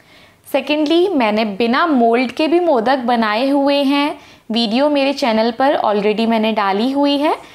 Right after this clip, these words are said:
लिंक डिस्क्रिप्शन बॉक्स में ड्रॉप किया हुआ है, आप वहाँ पर क्लिक करके बिना मोल्ड के मोदक कैसे बनाने हैं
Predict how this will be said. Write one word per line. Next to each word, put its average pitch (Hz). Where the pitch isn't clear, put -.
लिंक 339
डिस्क्रिप्शन 240
बॉक्स 294
में 294
ड्रॉप 208
किया 247
हुआ 240
है, 247
आप 311
वहाँ 233
पर 240
क्लिक 240
करके 285
बिना 247
मोल्ड 311
के 320
मोदक 269
कैसे 269
बनाने 240
हैं 262